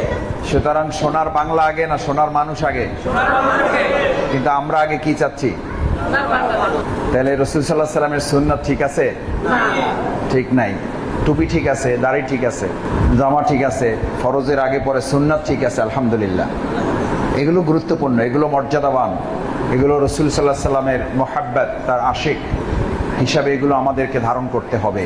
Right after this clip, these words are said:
কিন্তু এটাও ধারণ করতে হবে, আজকে যারা আমরা রাষ্ট্র সংস্কার চাই, তাদেরকে অবশ্যই রাষ্ট্র সংস্কারের আগে ব্যক্তি সংস্কার করতে হবে, কারণ ব্যক্তি না করলে রাষ্ট্র সংস্কার হবে না। রাসূল সাল্লাল্লাহু আলাইহি ওয়াসাল্লাম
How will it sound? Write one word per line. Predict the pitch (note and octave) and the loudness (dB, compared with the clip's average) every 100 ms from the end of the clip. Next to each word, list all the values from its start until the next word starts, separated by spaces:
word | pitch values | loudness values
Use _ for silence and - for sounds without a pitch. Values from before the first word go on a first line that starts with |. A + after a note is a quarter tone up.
| - - | -6 -4
কিন্তু | C#3 D3+ | -2 0
এটাও | C#3+ E3 E3+ | 0 2 0
ধারণ | D#3 E3 E3+ | 2 0 0
করতে | D3+ - | -2 0
হবে, | D3+ C#3 | 2 2
আজকে | B2+ - D#3+ | 2 0 0
যারা | D3+ C#3+ | 2 2
আমরা | C#3 C3+ | 2 2
রাষ্ট্র | C3 C3 - | 2 0 -2
সংস্কার | C#3 D3+ C#3+ C3 C3+ C3 | 0 0 0 0 -2 0
চাই, | B2+ A#2 F#2+ D2+ - - - | 0 0 -2 -6 -8 -8 -2
তাদেরকে | C3 C3 D3 - - - - A#2 | 0 2 0 -2 -4 -4 -4 -2
অবশ্যই | C#3 D#3 E3+ - F3 E3 | 0 2 0 0 2 2
রাষ্ট্র | C#3+ - D3 | 0 -2 -4
সংস্কারের | - C#3+ C#3 - C3+ C3+ B2+ | -2 -2 -2 0 2 2 2
আগে | A#2+ A#2+ C#3+ E3 G#3+ - A2+ | 0 2 2 2 0 -2 -2
ব্যক্তি | D3 - D#3+ | -2 0 -2
সংস্কার | D#3 D3 C#3 - - - C3 A#2+ | 0 -2 -2 -4 -4 0 0 0
করতে | B2 A#2 - F3+ A#3+ C#4 - - - - - - - - - - | -2 -2 0 2 0 -2 -8 -6 -2 0 0 0 0 0 -2 0
হবে, | B2 B2 | 0 0
কারণ | G#2 A#2+ A#2 | 0 -2 0
ব্যক্তি | C#3 - D3+ - | -2 -2 -4 0
না | C#3 C3+ C3+ | 0 0 0
করলে | C3 B2 | 2 2
রাষ্ট্র | A#2 - A2+ | 0 -4 -4
সংস্কার | B2+ A#2 - D3 F3 A3+ - - F#3 F#3+ F#3+ G3+ F#3+ - - A#2+ A#2+ | -2 -2 -2 0 0 -2 -8 -4 -2 0 0 0 0 -2 -2 -4 -2
হবে | B2+ C3 | 0 0
না। | A#2+ A2+ | 2 0
রাসূল | A#2+ E3 | 2 0
সাল্লাল্লাহু | D#3 E3 D3 D3 C#3+ | 2 0 2 2 2
আলাইহি | C#3 C3+ | 2 0
ওয়াসাল্লাম | - C#3 C3+ B2+ G#2+ | 0 0 2 0 0